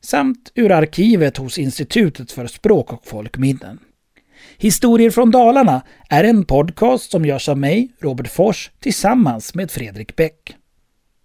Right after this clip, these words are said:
Denna vecka har vi också haft hjälp av Martina Bullback från Falun som läste en egen inskickad berättelse. Följ oss gärna på Facebook och Instagram.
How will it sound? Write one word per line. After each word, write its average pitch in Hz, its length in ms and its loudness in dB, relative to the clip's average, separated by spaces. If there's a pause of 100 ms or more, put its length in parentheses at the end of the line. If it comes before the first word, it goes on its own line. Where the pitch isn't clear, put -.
(640)
Denna 226 280 4
vecka 262 320 0
har 190 240 0
vi 175 100 4
också 143 260 -2
haft 151 260 -2
hjälp 220 360 2
av 131 160 -6
Martina 120 400 -10
Bullback 226 720 2
från 135 180 -6
Falun 170 600 0 (280)
som - 200 -2
läste 190 420 0
en 196 140 0
egen 170 540 -2
inskickad 117 640 -8
berättelse. 117 680 -12 (1000)
Följ 220 460 4
oss 214 240 0
gärna 156 320 0
på 156 140 -8
Facebook 160 600 0
och 131 160 -16
Instagram. 151 720 -2